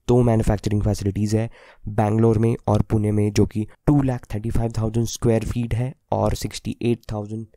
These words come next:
थ्री फिफ्टी स्क्वायर फीट है respectively। इनके ग्लोबल प्रेजेंस की बात करें तो इनके वन सेवेंटी फ़ाइव प्लस कस्टमर लोकेशंस हैं across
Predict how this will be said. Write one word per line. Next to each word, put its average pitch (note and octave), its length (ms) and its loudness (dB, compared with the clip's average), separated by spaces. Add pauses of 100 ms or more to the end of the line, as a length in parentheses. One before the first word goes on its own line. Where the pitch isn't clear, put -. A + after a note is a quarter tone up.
थ्री C3 160 0
फिफ्टी - 420 -4
स्क्वायर G#2 360 2
फीट G#2 300 0
है G2+ 200 -2
respectively। G2 680 -4 (300)
इनके C3+ 200 0
ग्लोबल C#3 520 4
प्रेजेंस C#3+ 440 0
की C3+ 140 -4
बात A#2 280 -2
करें A2+ 240 2
तो A#2 120 2
इनके A2 220 0
वन A2+ 300 0
सेवेंटी A2+ 560 0
फ़ाइव A2+ 400 0 (100)
प्लस A2 300 0
कस्टमर G#2+ 360 0
लोकेशंस G#2 500 -2
हैं A2 100 -2 (120)
across G#2 420 2